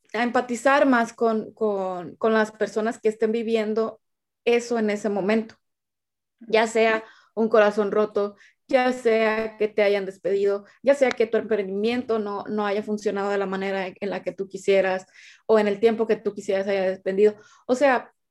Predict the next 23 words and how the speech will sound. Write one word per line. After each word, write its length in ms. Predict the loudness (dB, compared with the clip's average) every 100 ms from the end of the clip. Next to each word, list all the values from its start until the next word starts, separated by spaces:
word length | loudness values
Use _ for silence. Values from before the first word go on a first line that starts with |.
| _ _ _ _ _ _ _ _ _ _ _
ahora 460 | 0 4 4 2 0
que 80 | -4
estoy, 500 | -6 -4 -2 -2 -4
que 80 | -8
estoy, 280 | 0 2 2 0 -4 -8
que 80 |
estoy 240 | -6 0 2
en 120 | 2
esta 220 | -2 -4
situación, 640 | -10 -6 -6 -2 -2 -2
o 40 | -4
sea, 140 | -6
imposibilitada 880 | -6 -6 -2 -2 -4 -4 -2 0 2
de, 260 | 2 0 -2
de, 540 | -8 -4 -4 -6 -10 _
de, 500 | -8 -4 -2 -2 -6 _
de 180 | -8 -6
mi 120 | -6
cuerpo 380 | -2 0 2 2
físico 380 | 0 -4 -4 -6
en 60 | -4
algunas 360 | -4 -6 -8
partes, 500 | -2 -2 0 -4 -4